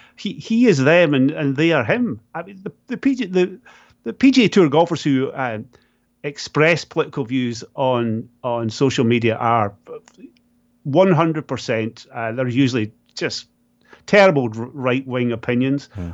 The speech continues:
Speaker 1: I tell you, so, so it's now forgotten, but back in the day, uh, Ricky Fowler, before his, uh, minders got to him,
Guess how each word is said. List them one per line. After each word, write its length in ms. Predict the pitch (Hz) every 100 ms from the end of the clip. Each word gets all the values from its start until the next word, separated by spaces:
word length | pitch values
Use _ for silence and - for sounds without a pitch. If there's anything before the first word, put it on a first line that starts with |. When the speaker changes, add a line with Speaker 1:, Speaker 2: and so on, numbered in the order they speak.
| -
Speaker 1:
I 40 |
tell 180 | - 226
you, 140 | 202 190 _ _
so, 180 | 240 220
so 280 | 196 220 190 _
it's 160 | 220 185
now 160 | 202 214
forgotten, 540 | 190 127 156 147 131
but 160 | 139 139
back 240 | 208 202
in 80 | 196
the 80 | 139
day, 340 | 139 135 107 _ _ -
uh, 120 | 123 143
Ricky 340 | 143 180 185
Fowler, 480 | - 156 151 143 104
before 380 | 104 110 170 143
his, 200 | 139 117
uh, 140 | 110
minders 500 | 101 120 135 131 107
got 280 | 107 131 -
to 100 | 113
him, 160 | 92